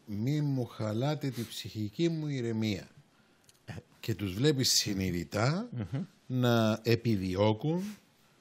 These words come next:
Speaker 1: ε, και να επιλέγουν έναν τρόπο ζωής που να είναι πάντα ήρεμοι.
Speaker 2: Ε, το πάντα ήρεμοι είναι σχετικό.
Speaker 1: Ε, ναι.
Speaker 2: Ναι.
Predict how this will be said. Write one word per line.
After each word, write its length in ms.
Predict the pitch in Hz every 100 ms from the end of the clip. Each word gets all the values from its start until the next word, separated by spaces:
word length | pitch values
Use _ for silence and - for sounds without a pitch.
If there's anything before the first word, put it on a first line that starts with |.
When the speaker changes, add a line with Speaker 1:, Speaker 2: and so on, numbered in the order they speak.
| _ _
Speaker 1:
ε, 300 | 120 117 110
και 220 | 107 135
να 100 | 127
επιλέγουν 680 | 120 110 101 113 139 107 98
έναν 340 | 120 120 98 82
τρόπο 460 | 110 120 90 87 -
ζωής 880 | 82 85 87 82 151 202 - - - _ - _
που 120 | -
να 100 | 127
είναι 220 | 160 202
πάντα 320 | 139 202 214 160
ήρεμοι. 440 | 117 85 73 65 - - - - - - - _ _ _ - - -
Speaker 2:
Ε, 200 | - 110 90 123
το 100 | 220
πάντα 280 | 320 302 214
ήρεμοι 240 | 208 151
είναι 100 | 147
σχετικό. 460 | 135 156 113 - 104
Speaker 1:
Ε, 140 | 127
ναι. 260 | 117 107 85
Speaker 2:
Ναι. 260 | 170 123